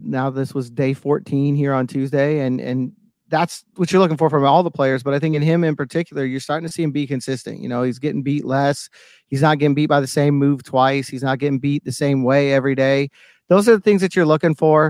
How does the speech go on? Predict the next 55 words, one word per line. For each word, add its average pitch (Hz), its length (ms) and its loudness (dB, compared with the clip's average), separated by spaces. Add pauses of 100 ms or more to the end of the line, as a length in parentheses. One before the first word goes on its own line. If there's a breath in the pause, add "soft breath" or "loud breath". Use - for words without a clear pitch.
(400 soft breath)
Uh, 135 180 2
I 139 80 -2
think 170 160 -2
he's 160 220 -4
kinda 170 180 0
solidified 156 640 0
himself. 151 240 -4
Obviously, 156 500 2
he's 143 180 -4
solidified 143 500 -2
himself 139 400 -2
in, 135 120 0
in 139 140 -4
taking 147 300 -4
that 139 180 -2
left 139 220 -4
tackle 156 300 -2
job. 135 300 -2 (320 soft breath)
But 196 120 4
I 196 60 6
also 254 340 4
wanna 202 220 2
know 190 280 2
it's 165 240 -6
not 190 320 -4
the 170 160 -8
end 180 340 -2
for 156 140 -10
Bernhard 151 360 -2
Raimann. 139 420 -2 (400)
They 226 200 4
really 180 500 0
like 160 240 0
him. 113 300 -18
They 139 100 -4
like 160 240 0
what 180 80 -4
they've 160 160 -4
seen 170 220 -2
from 170 180 0
him 160 100 -2
so 165 200 0
long. 143 240 0
This 175 160 -2
has 240 180 0
more 175 260 2
to 190 80 2
do 165 140 -2
with 147 140 -4
Matt 156 240 -2
Pryor 156 400 0
winning 160 460 0
the 147 100 -2
job 139 420 -2
than, 139 240 -4